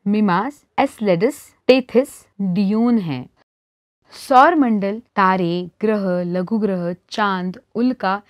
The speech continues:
इन सब से बना हुआ है। लघु ग्रह सौर मंडल का एक महत्वपूर्ण भाग है।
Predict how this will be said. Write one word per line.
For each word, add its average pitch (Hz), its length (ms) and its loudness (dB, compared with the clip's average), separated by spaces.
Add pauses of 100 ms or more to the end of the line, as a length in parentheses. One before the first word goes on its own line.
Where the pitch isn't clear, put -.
(120)
इन 359 180 -2
सब 214 260 -6
से - 220 -6
बना 156 240 -6
हुआ 147 240 -10
है। 143 220 -12 (180)
लघु 175 280 -2
ग्रह 208 420 -2 (120)
सौर 240 440 -2
मंडल 202 380 -2
का 202 300 -6
एक 247 220 -6 (140)
महत्वपूर्ण 180 840 -6
भाग 143 280 -10
है। 139 220 -14